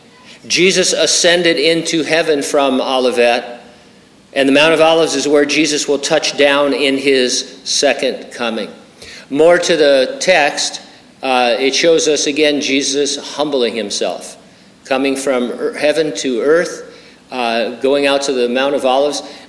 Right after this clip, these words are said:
Everyone else would be going home. Jesus really didn't have a home to lay his head, the Bible said. He was dependent on the ministry of others. Uh, and so we'll see in a moment, this is a setup for what John is wanting to teach us about Jesus' humility.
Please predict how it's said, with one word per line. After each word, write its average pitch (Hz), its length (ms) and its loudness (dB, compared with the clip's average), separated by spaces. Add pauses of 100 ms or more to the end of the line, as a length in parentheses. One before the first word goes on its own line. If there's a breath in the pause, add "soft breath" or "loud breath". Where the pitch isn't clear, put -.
(260 loud breath)
Everyone 160 360 2
else 165 220 0
would 139 120 0
be 127 100 -2
going 135 340 2
home. 120 500 0
Jesus 131 340 -4
really 135 220 0
didn't 123 200 -2
have 127 220 -4
a 110 60 -4
home 120 360 -4
to 117 120 -6
lay 110 200 -2
his 101 140 -4
head, 101 240 -4
the 95 80 -10
Bible 92 320 -8
said. - 300 -12 (520 loud breath)
He 107 160 -8
was 98 320 -6
dependent 120 640 -6
on 110 280 -6
the 104 160 -4
ministry 113 680 -4
of 104 160 -6
others. 110 580 -4 (380 loud breath)
Uh, 104 240 -6
and 110 220 -6
so 120 140 -2
we'll 107 140 -2
see 143 220 -2
in 131 80 0
a 117 40 0
moment, 120 440 -2 (260 loud breath)
this 120 180 -6
is 117 120 -4
a 110 80 0
setup 135 460 0
for 113 420 -2
what 107 280 -4
John 110 280 -4
is 104 160 -6
wanting 107 240 -4
to 101 100 -10
teach 113 320 -6
us 98 140 -4
about 101 300 -6
Jesus' 107 420 -8
humility. 101 600 -6